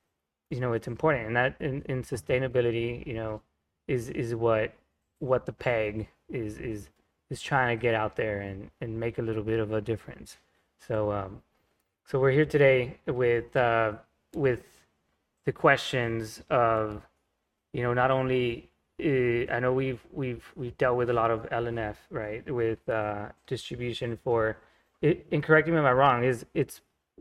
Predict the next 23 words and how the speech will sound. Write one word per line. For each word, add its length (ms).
Anheuser-Busch 1120
is 340
part 280
of 160
the, 320
the 140
deal 420
with 180
L 140
and 120
F, 220
or 280
is, 120
'cause 120
I 100
get 200
it's 160
a 80
hundred 300
and 80
fifty 220
breweries, 560
but, 260